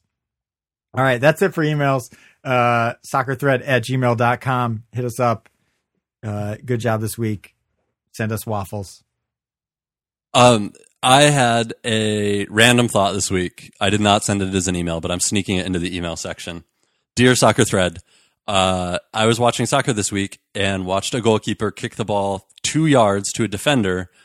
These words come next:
Speaker 2: who then <laughs> thumped it upfield. Couldn't figure out exactly what the benefit of that was, but it made me wonder,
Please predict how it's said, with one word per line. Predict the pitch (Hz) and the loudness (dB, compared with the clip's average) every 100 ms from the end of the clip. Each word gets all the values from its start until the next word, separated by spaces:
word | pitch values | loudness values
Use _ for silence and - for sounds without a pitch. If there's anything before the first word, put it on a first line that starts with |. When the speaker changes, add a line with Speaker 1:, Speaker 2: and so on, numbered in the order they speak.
| _ | _
Speaker 2:
who | - 117 | -4 0
then | 110 107 | 0 0
<laughs> | |
thumped | - - - 160 | -4 0 2 2
it | 135 | 2
upfield. | 120 - - - 120 104 123 - - - - - _ | 2 0 -6 -4 -2 -2 -4 -6 -12 -20 -20 -20 _
Couldn't | - 156 | -8 -6
figure | 147 151 120 | -6 -2 0
out | 117 | 0
exactly | 110 110 107 104 | 0 -2 -2 -4
what | 98 101 104 | -6 -6 -6
the | |
benefit | 92 104 104 104 | -6 -6 -4 -6
of | |
that | 98 135 107 | -2 0 0
was, | 92 - - - _ | -4 -6 -14 -20 _
but | 147 | -2
it | 143 | -2
made | 135 143 160 | 0 0 0
me | 175 | 0
wonder, | 170 196 151 95 95 | 0 2 2 0 -4